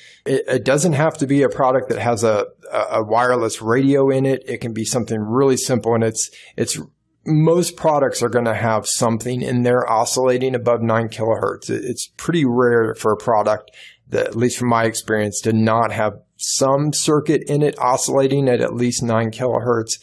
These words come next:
If it has any type of microcontroller or microprocessor, then it, it's gonna be oscillating in megahertz or gigahertz, and it's, uh,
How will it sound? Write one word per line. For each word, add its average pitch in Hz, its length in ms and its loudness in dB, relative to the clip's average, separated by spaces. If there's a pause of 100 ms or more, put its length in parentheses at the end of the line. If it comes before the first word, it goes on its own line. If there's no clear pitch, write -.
(340)
If 117 140 -4
it 151 120 2
has 160 220 4
any 143 160 4
type 120 240 -2
of 110 80 0
microcontroller 127 1000 0
or 107 360 0
microprocessor, 123 1040 0
then 110 140 -4
it, 110 180 -2
it's 127 220 -6
gonna 120 180 -2
be 110 380 -10 (380)
oscillating 127 600 2
in 107 140 -2
megahertz 113 600 0
or 104 60 -4
gigahertz, 104 680 -4 (180)
and 110 400 -10
it's, - 340 -6
uh, 107 140 -4